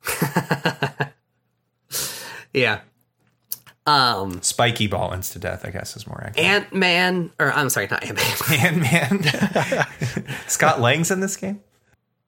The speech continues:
Speaker 1: Airman, I could also be grouped into that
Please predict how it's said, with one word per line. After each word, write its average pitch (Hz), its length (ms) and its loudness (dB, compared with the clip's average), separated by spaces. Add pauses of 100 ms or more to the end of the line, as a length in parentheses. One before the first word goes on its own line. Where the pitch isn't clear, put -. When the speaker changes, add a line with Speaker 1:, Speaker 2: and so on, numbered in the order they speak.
(680)
Speaker 1:
Airman, 175 640 4 (200)
I 160 460 2 (760)
could 151 180 2
also 147 280 2
be 151 300 0 (120)
grouped 151 340 0
into 147 240 0
that 139 300 0